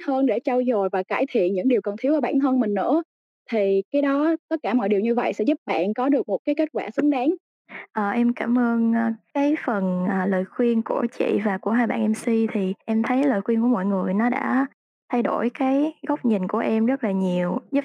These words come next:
Speaker 2: cho em tự tin hơn và, ờ, dám đối diện với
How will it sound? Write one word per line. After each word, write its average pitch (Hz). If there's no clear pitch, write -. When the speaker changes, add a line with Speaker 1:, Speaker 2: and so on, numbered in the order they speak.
Speaker 2:
cho 220
em 220
tự -
tin 214
hơn 220
và, 175
ờ, -
dám 220
đối 269
diện 220
với 254